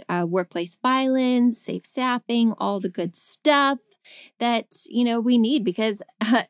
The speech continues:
I don't know if you saw, Jack, but there's, like, another, like, seventy-five thousand <laughs> nurses that are on strike, um, from, like, the Kaiser healthcare systems. So, um, we are putting our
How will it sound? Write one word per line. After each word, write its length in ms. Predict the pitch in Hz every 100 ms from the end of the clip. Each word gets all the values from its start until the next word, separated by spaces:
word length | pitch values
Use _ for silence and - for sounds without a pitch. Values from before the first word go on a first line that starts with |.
| _ _ _ 269 _
I 120 | -
don't 100 | 208
know 60 | 202
if 100 | 233
you 100 | 185
saw, 200 | 247 302
Jack, 280 | 202 202 247
but 180 | 208 185
there's, 200 | 208 208
like, 140 | 247
another, 240 | 240 254 233
like, 160 | 185
seventy-five 600 | - 202 190 240 - 208
thousand 340 | - - 294 220
<laughs> 80 | 240
nurses 320 | 285 392 381
that 200 | 302 320
are 260 | 339 - 247 -
on 100 | 339
strike, 640 | - - - 240 262 - - - - - - -
um, 720 | 240 247 233 220 220 208 214 _ - -
from, 140 | - 220
like, 160 | 214
the 60 | 208
Kaiser 440 | - 202 320 -
healthcare 360 | - - - -
systems. 460 | - 208 - - -
So, 540 | - - 208 190 185 - - - - -
um, 460 | 202 202 196 185 180 -
we 160 | 214
are 80 | 226
putting 680 | 220 240 254 269 269 277 269 - -
our 720 | - 202 196 190 190 190 190